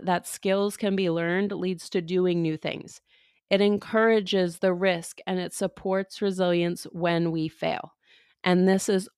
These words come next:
all a huge part of growing your confidence, is the risk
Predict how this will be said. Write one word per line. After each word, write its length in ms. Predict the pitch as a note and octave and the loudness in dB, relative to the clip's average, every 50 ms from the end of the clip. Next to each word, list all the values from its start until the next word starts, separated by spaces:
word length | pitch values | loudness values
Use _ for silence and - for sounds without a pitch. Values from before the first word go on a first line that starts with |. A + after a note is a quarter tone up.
| _ _ - | _ _ 2
all 800 | G3+ F#3+ F#3+ F#3+ F#3+ F#3 F#3+ F#3+ F#3+ F#3+ F#3 F#3+ G#3 G#3+ - _ _ | 4 4 6 6 4 4 4 4 2 2 0 0 -2 -4 -8 _ _
a 80 | - F3+ | -2 -2
huge 920 | G3 F#3 - - - - - A3+ A3 G#3+ G#3 G3+ G3 F#3 F#3 E3 - - - | -2 -4 -6 -12 -14 -6 -4 -2 0 2 2 2 2 0 0 -4 -6 -10 -6
part 380 | - - F#3 F3 E3 D#3 - - _ _ - | -2 0 2 2 2 0 -2 -6 _ _ 0
of 180 | F3+ E3+ E3 | 0 0 0
growing 420 | - - E3+ E3 E3 D#3+ E3 D#3+ D#3+ | -2 -2 0 2 2 2 2 0 0
your 160 | D#3 D#3 D#3 | -2 -2 -6
confidence, 840 | - - E3 E3 - E3 - - F3 - - - _ - - - - _ | -8 -10 -10 -10 -10 -12 -16 -14 -14 -12 -14 -14 _ -20 -20 -20 -14 _
is 260 | - F#3 F3+ E3+ D#3+ | -2 0 0 0 0
the 180 | - F#3 F3+ E3+ | 0 0 0 0
risk 680 | E3+ E3+ F3 F3 F3+ F#3 G3+ - - - - - - | 0 0 -2 -2 -2 -2 -6 -8 -14 -16 -16 -20 -20